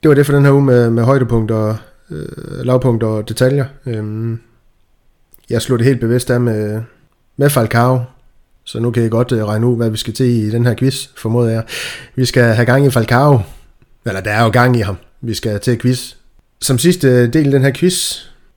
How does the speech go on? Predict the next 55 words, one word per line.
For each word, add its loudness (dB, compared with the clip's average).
i -4
den 4
her 4
omgang, 0
der 0
skal -4
jeg -2
bare -2
vide, -2
hvor -4
mange -2
mål -2
den 0
rutinerede -4
målræv -4
har -4
lavet 0
i -10
alt -4
i -12
spansk -10
fodbold. -10
Og -10
det -6
er -4
med -4
hans -4
tid -2
selvfølgelig, -6
Atletico -8
Madrid, -4
og, -10
og -8
den -6
her, -2
han -8
også -6
har, -6
Rayo -2
Vallecano. -6
I -8
kan -8
få -4
den -4
hjælp, -4
han -8
har -10
scoret -8
tre -4
mål -6
indtil -8
videre -6
for -14
Rayo -4
Vallecano. -8